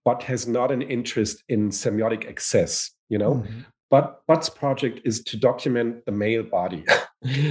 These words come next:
Speaker 1: the materiality of the
Speaker 2: Mm-hmm.
Speaker 1: male body, the forms of the male body. Yeah. So this is, this is very far removed from a, from a queer project that is invested in materiality. The question then is,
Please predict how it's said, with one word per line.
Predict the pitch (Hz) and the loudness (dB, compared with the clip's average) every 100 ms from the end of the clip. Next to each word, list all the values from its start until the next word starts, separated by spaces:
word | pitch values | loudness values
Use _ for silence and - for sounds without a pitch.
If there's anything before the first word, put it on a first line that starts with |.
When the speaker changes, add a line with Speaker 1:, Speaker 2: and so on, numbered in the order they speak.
| 143 - | -2 -2
Speaker 1:
the | |
materiality | 107 117 - 117 110 113 131 - 123 | 0 0 0 0 0 0 0 -2 -4
of | 113 | -2
the | 107 | 0
Speaker 2:
Mm-hmm. | 107 | 0
Speaker 1:
male | 107 | 0
body, | 104 104 104 107 104 | 2 2 2 0 -2
the | 101 | -2
forms | - - 120 117 113 | -6 -2 0 0 -2
of | 110 87 | -6 -4
the | |
male | 98 98 101 101 | -2 0 0 0
body. | 98 92 98 92 - - _ | 0 0 -4 -8 -12 -20 _
Yeah. | 107 127 - - | 0 0 -2 -6
So | - 120 | -2 0
this | 156 160 | 0 0
is, | 175 - | -4 -2
this | 165 196 | -4 -2
is | 175 | -2
very | 139 131 135 | 0 0 0
far | - 113 110 | -2 0 2
removed | 107 110 104 - | 0 0 -2 -6
from | - 101 | -4 0
a, | 98 92 - | 2 2 -2
from | - 101 | -2 0
a | 95 92 | 0 -2
queer | - 123 - | -2 -2 -2
project | 110 104 110 92 107 | 0 0 0 -2 -2
that | 98 | -2
is | 95 | -2
invested | 98 95 110 - 92 - 110 | 0 2 0 0 -2 -2 -2
in | 98 95 - - - _ 110 | 0 0 -4 -20 -20 _ -2
materiality. | 107 117 104 107 123 123 98 101 - - - - - _ _ _ _ _ - - _ | -2 -2 0 0 -2 -4 -4 -4 -4 -10 -20 -20 -20 _ _ _ _ _ -18 -18 _
The | 143 | -4
question | 147 185 - 208 | 0 0 0 0
then | 165 143 | 0 0
is, | 139 127 110 | 0 -2 -6